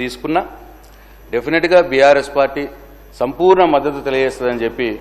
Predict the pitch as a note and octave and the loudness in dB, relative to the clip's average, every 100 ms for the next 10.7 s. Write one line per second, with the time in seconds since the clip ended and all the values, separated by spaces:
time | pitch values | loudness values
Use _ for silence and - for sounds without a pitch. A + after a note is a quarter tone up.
0 | - - - - - A2+ A#2 A#2 B2 C3 | -14 -20 -20 -20 -8 -6 -2 -2 4 6
1 | B2+ B2+ A#2 - - - A#2 B2 C3+ B2+ | 8 8 4 -2 -14 -8 -6 -4 0 0
2 | G#2+ G#2+ A2 A2 - A#2+ A#2 A2+ A#2 A2+ | 0 -2 -2 -2 0 0 0 0 -2 0
3 | D3 - - - - - - - - - | 0 0 -6 -18 -20 -20 -20 -20 -20 -20
4 | - - - - - - D3 F3+ F3+ E3+ | -20 -20 -20 -20 -20 -2 0 4 6 6
5 | E3 - - - - - - - - - | 2 -6 -16 -20 -20 -20 -20 -20 -20 -20
6 | - - D#3 F3+ E3 D3+ D3+ D#3 D#3 F3+ | -20 -4 2 2 2 2 2 2 0 2
7 | F3 F#3 E3 - - - B2 D3+ D3+ D#3 | 4 4 2 -2 -18 -10 0 0 0 0
8 | E3 D#3+ E3 E3 D3+ D3 C3+ C#3+ D#3 D3 | -2 0 -2 2 4 4 2 -4 -4 -6
9 | C#3+ - - - - - D3 F3+ D#3+ F3 | -6 -12 -20 -20 -20 -8 -4 0 -2 -2
10 | E3+ F#3+ F3+ D#3+ E3+ E3+ | 0 2 6 6 6 4